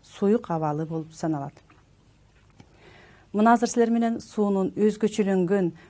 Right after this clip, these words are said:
касиети, ал үч агрегаттык абалга ээ болорун билдик. Бирок жаратылышта суу дагы кайда кездешет?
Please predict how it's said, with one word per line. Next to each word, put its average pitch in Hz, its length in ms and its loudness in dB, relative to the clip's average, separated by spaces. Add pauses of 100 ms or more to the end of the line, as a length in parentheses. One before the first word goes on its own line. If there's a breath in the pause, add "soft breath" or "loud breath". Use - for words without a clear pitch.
(140)
касиети, 185 800 -2
ал 170 240 0
үч 247 280 -2
агрегаттык 208 640 0
абалга 180 480 -2
ээ 185 200 0
болорун 156 380 -2
билдик. 180 300 -4 (640 soft breath)
Бирок 202 300 -2
жаратылышта 185 580 -2
суу 185 300 -6
дагы 170 360 0
кайда 175 340 -2
кездешет? 196 460 -4